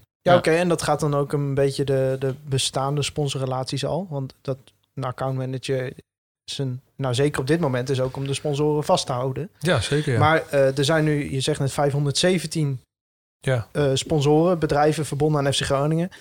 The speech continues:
Speaker 1: Nou zijn er in Groningen zestigduizend bedrijven.
Speaker 3: Zeker.
Speaker 1: Hoe ga je die andere negenenvijftig en een half duizend
Speaker 3: <laughs>
Speaker 1: bedrijven hier hebben?
Speaker 3: Ja,
Speaker 1: Ik
Speaker 3: vast.
Speaker 1: denk niet dat ze allemaal gaan, eh, komen.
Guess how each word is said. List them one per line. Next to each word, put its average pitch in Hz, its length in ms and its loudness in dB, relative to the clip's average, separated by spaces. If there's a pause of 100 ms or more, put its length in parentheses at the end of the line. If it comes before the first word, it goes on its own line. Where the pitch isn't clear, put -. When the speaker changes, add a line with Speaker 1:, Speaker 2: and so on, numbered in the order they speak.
(320)
Speaker 1:
Nou 156 160 4
zijn 196 240 4
er 202 80 4
in 156 320 2
Groningen 160 600 2
zestigduizend 180 880 4
bedrijven. 120 500 0
Speaker 3:
Zeker. 127 380 -2 (480)
Speaker 1:
Hoe 196 100 4
ga 214 160 6
je 196 200 6
die 170 220 0
andere 196 300 2
negenenvijftig 135 800 0
en 139 60 0
een 135 80 0
half 135 200 0
duizend 131 500 0 (340)
Speaker 3:
<laughs> 370 520 6
Speaker 1:
bedrijven 160 380 8
hier 143 100 4
hebben? 127 260 2
Speaker 3:
Ja, 120 120 0
Speaker 1:
Ik 190 200 4
Speaker 3:
vast. 185 120 8
Speaker 1:
denk 240 140 6
niet 285 140 6
dat 254 140 6
ze - 60 4
allemaal 185 320 8
gaan, 202 380 4
eh, 185 140 4 (100)
komen. 185 320 4